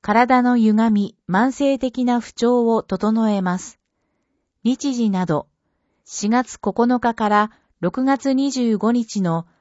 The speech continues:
毎週水曜午前九時三十分から十時四十五分、ケーティーエム川本工業総合体育館、全十二回。対象は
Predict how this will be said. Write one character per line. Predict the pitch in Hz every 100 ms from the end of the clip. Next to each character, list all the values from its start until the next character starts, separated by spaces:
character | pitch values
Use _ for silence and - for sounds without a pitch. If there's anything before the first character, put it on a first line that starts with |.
| _ -
毎 | 180 240
週 | - 262 262
水 | 240 - 254 262
曜 | 269 240
午 | 190 233 254
前 | 262 196
九 | - 233
時 | 226
三 | - 190 226
十 | 240
分 | 240 - 220 190
か | 175 160
ら | 151 - -
十 | 247 277
時 | 226 180
四 | 202 240 214
十 | 185 165
五 | 170
分、 | 185 170 139 - _ _ _ _ _ _
ケ | 233 262
ー | 247
テ | 269
ィ | 262 269
ー |
エ | 262
ム | 220
川 | - 202 247
本 | 254 247
工 | 240 254 247
業 | 214 180 160
総 | - 226 247
合 | 247 240 233
体 | 202 220 240
育 | 226 233
館、 | 226 160 147 - _ _ _ _ _ _ -
全 | 254 277 226
十 | 156 190 233
二 | 233
回。 | 220 220 165 - _ _ _ _ _ _ -
対 | 226 262
象 | - 269 254 247
は | 233 226